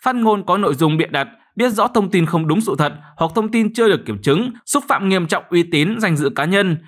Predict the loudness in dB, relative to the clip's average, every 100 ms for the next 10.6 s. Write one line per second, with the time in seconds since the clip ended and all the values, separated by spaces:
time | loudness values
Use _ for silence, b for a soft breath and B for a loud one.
0 | B -2 2 2 0 -2 0 0 0 0
1 | -2 0 0 2 0 2 0 0 0 0
2 | -2 -4 0 2 2 -4 b b -2 2
3 | 2 0 0 2 0 0 -6 B -2 0
4 | 0 0 0 2 0 0 0 0 -2 -2
5 | 0 -2 -4 -2 0 2 0 -4 B B
6 | -4 0 -2 0 -2 2 0 2 -2 0
7 | -2 -2 -2 -2 -2 -4 B B -2 0
8 | 0 0 2 0 2 -2 -4 -4 -4 0
9 | -2 0 -2 -4 B _ -4 -2 0 0
10 | 0 -4 -2 2 0